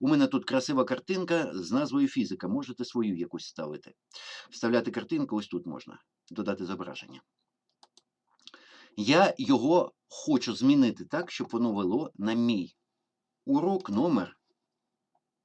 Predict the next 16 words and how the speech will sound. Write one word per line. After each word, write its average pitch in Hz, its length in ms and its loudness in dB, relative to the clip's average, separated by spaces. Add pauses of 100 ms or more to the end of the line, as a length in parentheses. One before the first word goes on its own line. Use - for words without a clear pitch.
(960)
п'ятнадцять, 85 800 -2 (480)
який 113 360 2
у 92 80 2
мене 117 240 2
розташовано 135 640 -4 (140)
на 90 220 -6
Google 98 420 -4 (520)
класі. - 420 -12 (1300)
Мої 208 280 2
дії. 90 360 -4 (460)
Я 170 180 4
клацнув 165 420 4
на 143 100 2
картинку, 170 560 -2
виділив 87 420 0
її. 80 320 -10